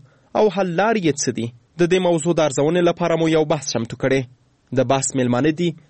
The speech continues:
د نشي موادو پر ضد د مبارزې وزارت د پلان او پالیسۍ عمومي رئیس محمد عثمان فروتن،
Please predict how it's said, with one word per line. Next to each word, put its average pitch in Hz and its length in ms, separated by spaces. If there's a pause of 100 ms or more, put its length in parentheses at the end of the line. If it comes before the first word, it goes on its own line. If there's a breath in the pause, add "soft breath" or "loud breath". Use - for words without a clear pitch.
(160 soft breath)
د 190 140
نشي 175 260
موادو 165 400
پر 151 160
ضد 160 160
د 151 80
مبارزې 143 480
وزارت 147 400
د 131 160
پلان 143 220
او 135 100
پالیسۍ 127 400
عمومي 131 500
رئیس 185 300
محمد 151 400
عثمان 139 340
فروتن، 165 400